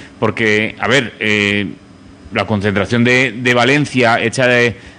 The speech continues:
hablamos de la de Valencia porque es la que tenemos más cerca, pero podemos ir a cualquier ciudad de, del Estado, ¿no? Eh, mm, hecha casi, eh, de manera improvisada,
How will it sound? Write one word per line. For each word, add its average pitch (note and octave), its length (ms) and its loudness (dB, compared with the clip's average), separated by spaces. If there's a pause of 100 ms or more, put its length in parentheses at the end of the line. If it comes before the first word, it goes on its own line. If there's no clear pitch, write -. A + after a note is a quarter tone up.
(180)
hablamos A2 280 0
de B2 60 0
la B2 80 4
de A2+ 80 2
Valencia B2 300 0
porque A2 200 -2
es - 20 0
la G2+ 100 -2
que G#2 100 -4
tenemos G#2 260 0
más F#2+ 160 -2
cerca, B2+ 260 0
pero F#2+ 160 -2
podemos A2+ 300 0
ir C3+ 100 2
a A#2+ 60 0
cualquier G#2 360 -2
ciudad G#2 260 -2
de, F#2+ 220 0
del F#2+ 240 -4
Estado, G2 360 0
¿no? C3 180 0 (280)
Eh, A2 360 2 (800)
mm, B2 340 0
hecha B2 280 -2
casi, C#3 500 2 (320)
eh, A#2 300 2
de A#2 100 2
manera B2 280 2
improvisada, C#3 840 2